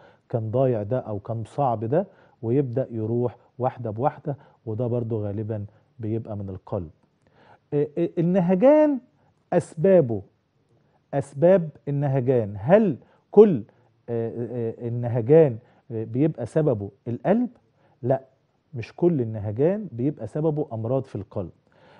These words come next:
النهجان يعني صعوبة في التنفس. ايه هو الجهاز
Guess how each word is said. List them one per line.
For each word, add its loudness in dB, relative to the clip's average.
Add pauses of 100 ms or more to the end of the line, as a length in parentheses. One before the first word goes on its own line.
(140)
النهجان 4
يعني 0
صعوبة 0
في -6
التنفس. -6 (800)
ايه 6
هو 6
الجهاز 2